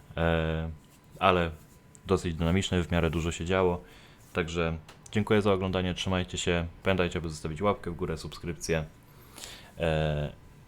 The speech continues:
oraz komentarz. Możecie w komentarzach pisać, co byście chcieli zobaczyć na następnych odcinkach, albo możecie rzucać jakieś pomysły od siebie,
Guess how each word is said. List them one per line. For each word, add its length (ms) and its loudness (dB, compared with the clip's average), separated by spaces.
oraz 560 4
komentarz. 680 4
Możecie 520 0
w 80 -10
komentarzach 480 -2
pisać, 280 -4
co 100 -6
byście 220 -8
chcieli 200 -4
zobaczyć 320 -4
na 60 -2
następnych 480 -2
odcinkach, 640 -2
albo 220 -2
możecie 340 -6
rzucać 280 -4
jakieś 220 -8
pomysły 440 -2
od 160 0
siebie, 320 2